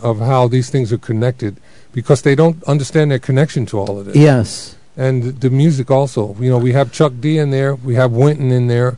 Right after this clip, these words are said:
Speaker 2: Together, it,
Speaker 1: Yeah.
Speaker 2: it's beautiful. The, the very beginning, the very, the song that these guys do together, and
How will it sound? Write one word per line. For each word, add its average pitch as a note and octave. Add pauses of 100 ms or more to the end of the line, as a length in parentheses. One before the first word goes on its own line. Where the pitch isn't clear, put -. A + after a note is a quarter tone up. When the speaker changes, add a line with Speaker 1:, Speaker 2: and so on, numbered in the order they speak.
(140)
Speaker 2:
Together, D3
it, B2+
Speaker 1:
Yeah. B2+
Speaker 2:
it's C3
beautiful. D#3+
The, D#3+
the E3+
very A3+
beginning, F#3+
the E3
very, F#3+ (400)
the C#3
song F3+
that E3
these D#3
guys D3
do D3+
together, A#2 (480)
and D3+